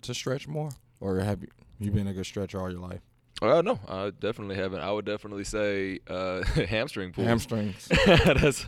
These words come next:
Speaker 1: Two months ago?
Speaker 2: that's, <laughs>
Speaker 1: Goodness.
Speaker 2: that's, that's number one. Um, hamstring pulls. So they come from tight hamstrings, not
Speaker 1: Mm-hmm.
Speaker 2: being, uh, loosened up the way they need to be. So that mobility.
Speaker 1: That's it.
Speaker 2: Yep,
Speaker 1: That's
Speaker 2: so
Speaker 1: it. I love it, man. I, and, and the reason why I love this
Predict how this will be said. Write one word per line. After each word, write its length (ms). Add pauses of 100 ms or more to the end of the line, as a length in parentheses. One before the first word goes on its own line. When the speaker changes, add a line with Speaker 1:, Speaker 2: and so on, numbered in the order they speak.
Speaker 1:
Two 140
months 240
ago? 360
Speaker 2:
that's, 920 (160)
<laughs> 320
Speaker 1:
Goodness. 400
Speaker 2:
that's, 120
that's 240
number 260
one. 380
Um, 540
hamstring 440
pulls. 520
So 400 (220)
they 160
come 240
from 320
tight 240
hamstrings, 720
not 120
Speaker 1:
Mm-hmm. 60
Speaker 2:
being, 400 (840)
uh, 280
loosened 400
up 140
the 80
way 120
they 120
need 160
to 80
be. 280
So 320 (320)
that 180 (220)
mobility. 520 (160)
Speaker 1:
That's 220
it. 200 (140)
Speaker 2:
Yep, 240
Speaker 1:
That's 200
Speaker 2:
so 40 (140)
Speaker 1:
it. 60 (260)
I 60
love 240
it, 60
man. 180
I, 160
and, 260
and 100
the 60
reason 240
why 120
I 40
love 260
this 280